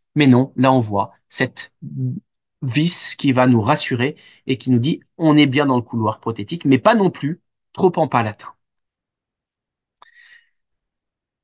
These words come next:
Comme sur les prérequis,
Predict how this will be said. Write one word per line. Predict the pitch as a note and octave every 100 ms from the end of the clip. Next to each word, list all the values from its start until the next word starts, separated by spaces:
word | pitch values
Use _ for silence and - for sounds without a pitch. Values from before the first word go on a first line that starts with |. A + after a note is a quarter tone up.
| _ _ _ _ _ _ _ _ _ _ _
Comme | - F#3+
sur | - F#3+
les | F#3
prérequis, | G3 F#3 E3+ - E3+ F3